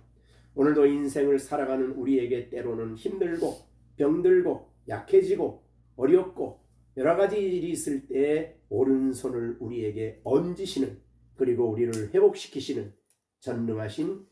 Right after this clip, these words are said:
주님이신 줄로 믿습니다. 우리가 이 본문을, 성경을 읽-, 읽고 난 다음에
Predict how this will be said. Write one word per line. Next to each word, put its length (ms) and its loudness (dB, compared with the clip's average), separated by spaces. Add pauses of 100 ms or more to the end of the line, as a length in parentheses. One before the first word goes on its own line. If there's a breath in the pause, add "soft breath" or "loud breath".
(140)
주님이신 600 0
줄로 600 -2 (100)
믿습니다. 680 -10 (420 soft breath)
우리가 280 6
이 180 4
본문을, 480 6
성경을 520 -2
읽-, 220 -6
읽고 300 -8
난 180 -4
다음에 680 -4